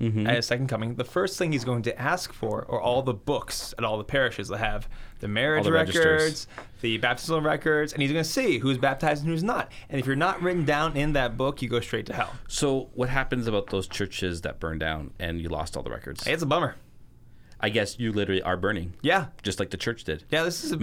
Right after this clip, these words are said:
Speaker 1: Maybe it,
Speaker 2: deal.
Speaker 1: so when a church burns, it's really God's judgment
Speaker 2: Mm-hmm.
Speaker 1: on that whole parish.
Speaker 2: Right.
Speaker 1: Everything that goes with it
Speaker 2: Mm-hmm.
Speaker 1: means they're judged. They're gone. It's over.
Speaker 2: It's
Speaker 1: It's
Speaker 2: rough,
Speaker 1: over.
Speaker 2: but, um, there you go.
Speaker 1: Yeah. So
Speaker 2: I mean,
Speaker 1: before, before, before I, uh,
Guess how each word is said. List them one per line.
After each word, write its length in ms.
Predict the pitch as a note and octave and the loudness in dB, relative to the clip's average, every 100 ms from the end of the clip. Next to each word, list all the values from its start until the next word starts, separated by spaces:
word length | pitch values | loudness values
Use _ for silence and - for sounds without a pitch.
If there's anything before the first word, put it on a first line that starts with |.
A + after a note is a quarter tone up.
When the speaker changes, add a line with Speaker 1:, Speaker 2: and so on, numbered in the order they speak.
| A#2 | 4
Speaker 1:
Maybe 40 | |
it, 20 | C3 | 4
Speaker 2:
deal. 60 | D#3+ | 6
Speaker 1:
so 240 | B2 A2+ | 6 6
when 160 | A2 A#2 | 4 0
a 40 | |
church 260 | G#2 D#3+ - | 2 0 2
burns, 200 | C3+ A2 | 2 2
it's 160 | G2+ C3+ | 0 -2
really 180 | E3+ | 0
God's 300 | G#2+ F#2+ D#2+ | 2 0 0
judgment 560 | - D#2+ D#2+ D#2+ - - - | -4 -4 -4 -6 -8 -12 -6
Speaker 2:
Mm-hmm. 240 | D3 F#3 G3+ | -4 -4 -2
Speaker 1:
on 180 | F#2+ F#2+ | 0 2
that 120 | F#2+ | 0
whole 140 | - F#2 | -2 -4
parish. 480 | E2+ E2 - - - | -2 -4 -4 -10 -4
Speaker 2:
Right. 260 | A#2 A#2 - - - | -2 -2 -6 -16 -4
Speaker 1:
Everything 400 | G2 G#2+ C3 A#2 | -2 -2 -2 0
that 120 | G2 | -2
goes 220 | F#2 G#2 F#2+ | 0 0 0
with 180 | G#2 | 0
it 160 | C#3+ - - - | -2 -2 -10 -8
Speaker 2:
Mm-hmm. 140 | B3 - - - - | -6 -6 -10 -16 -6
Speaker 1:
means 280 | F#2+ F#2 E2 | -2 -2 -2
they're 120 | F2 | -4
judged. 400 | F2 D#2+ D#2+ - | -2 -4 -4 -6
They're 100 | F2+ | -6
gone. 340 | E2 E2 D#2+ E2+ - | -4 -4 -6 -10 -8
It's 160 | F2 F2+ | -6 -4
over. 300 | F#2+ E2 - - | -4 -6 -10 -10
Speaker 2:
It's 80 | C3 | -6
Speaker 1:
It's 80 | |
Speaker 2:
rough, 160 | D3 G3 | -2 0
Speaker 1:
over. 300 | - E3+ - - - | 0 -2 -6 -10 -4
Speaker 2:
but, 220 | C3+ - | -4 0
um, 380 | C3 C3 C3 C3 - - - | 0 0 -2 -6 -10 -16 -6
there 160 | D#3 D3 | -2 0
you 60 | |
go. 120 | E3+ C3+ | 0 0
Speaker 1:
Yeah. 160 | C#2 - | -2 -2
So 140 | C3 | 0
Speaker 2:
I 20 | |
mean, 80 | E3 | 2
Speaker 1:
before, 260 | D#3+ C#3 - | 4 4 2
before, 340 | B2 C#3 C3 C3 | 0 4 4 2
before 320 | A#2 A2+ C#3 C3 | -2 2 4 6
I, 120 | A2+ | 6
uh, 240 | G2 F2+ | 4 2